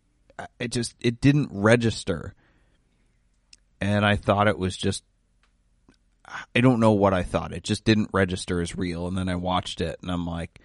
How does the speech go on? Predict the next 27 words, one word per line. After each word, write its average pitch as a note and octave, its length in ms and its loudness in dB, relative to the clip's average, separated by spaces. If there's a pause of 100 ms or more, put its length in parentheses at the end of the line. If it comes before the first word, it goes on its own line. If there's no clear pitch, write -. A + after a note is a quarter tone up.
(1500)
"This G#2 200 -2
has - 360 -2
to A2 80 -4
be F#2 160 0
a E2 40 -2
joke. E2+ 480 -6 (260)
Like, G2 120 -4
you G#2+ 80 0
photoshopped F#2+ 680 2
this F#2 220 -10
or A#2 40 -10
something. B2 640 -2
Like, A2 240 -6
this, - 400 -4
this A#2 220 -2
isn't G#2 320 2
real." D#2 420 -6 (540)
And F#2+ 140 -2
then F2 440 -4 (260)
it G2+ 140 -2
was F#2 200 -6
real, F2 380 -4
and F#2 80 -16
I'm - 140 -20
just - 200 -14
like, - 200 -20
"Man, - 260 -20